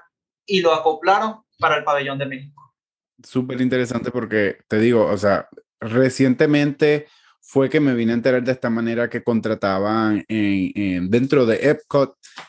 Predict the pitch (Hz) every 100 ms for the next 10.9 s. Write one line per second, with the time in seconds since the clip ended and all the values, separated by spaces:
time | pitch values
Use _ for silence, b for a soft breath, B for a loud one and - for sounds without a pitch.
0 | _ 151 151 135 151 165 175 151 123 120
1 | 120 123 117 117 120 - 135 139 139 -
2 | 131 123 - 120 123 123 123 117 123 117
3 | 127 123 110 107 98 104 - 113 110 -
4 | 139 - b b b _ - 123 127 123
5 | 113 127 - 120 117 113 - 117 117 120
6 | 131 131 127 123 110 - - - 120 135
7 | 139 139 135 143 185 190 202 - 180 156
8 | 123 139 - 131 127 143 135 147 - 175
9 | 170 156 156 151 135 - 156 143 139 143
10 | 135 156 170 160 151 147 143 147 147